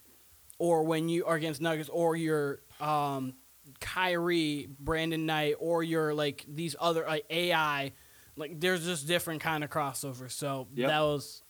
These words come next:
Speaker 1: I, I love watching those two, but both are obviously spectacles.
Speaker 2: Electric,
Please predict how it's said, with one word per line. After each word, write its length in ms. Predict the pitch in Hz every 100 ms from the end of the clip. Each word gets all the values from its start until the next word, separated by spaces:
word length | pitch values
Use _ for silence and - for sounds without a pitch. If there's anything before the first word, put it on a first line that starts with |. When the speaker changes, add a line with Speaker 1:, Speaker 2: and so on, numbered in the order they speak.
| -
Speaker 1:
I, 160 | 151
I 180 | 156 165
love 260 | 165 165 147
watching 360 | 143 131 131
those 220 | 127 120 -
two, 160 | 117
but 220 | 117 151
both 300 | 147 208 196
are 220 | 160 139 127 - -
obviously 480 | 139 135 - 123 120 -
spectacles. 760 | - - 139 117 117 101 107
Speaker 2:
Electric, 180 | 95